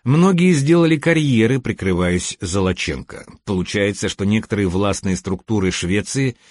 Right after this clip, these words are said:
помогали сокрытию преступлений против отдельных граждан. Если эта информация выплывет наружу,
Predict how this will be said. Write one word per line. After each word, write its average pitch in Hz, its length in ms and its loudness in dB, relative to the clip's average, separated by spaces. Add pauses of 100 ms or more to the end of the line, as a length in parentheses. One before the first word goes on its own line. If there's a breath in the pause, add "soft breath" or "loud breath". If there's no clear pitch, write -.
(180 soft breath)
помогали 151 460 2
сокрытию 156 680 0
преступлений 156 800 2
против 143 560 0
отдельных 98 760 0
граждан. 67 800 -4 (840 soft breath)
Если 185 340 2
эта 185 140 4
информация 127 720 2
выплывет 95 460 2
наружу, 87 680 -2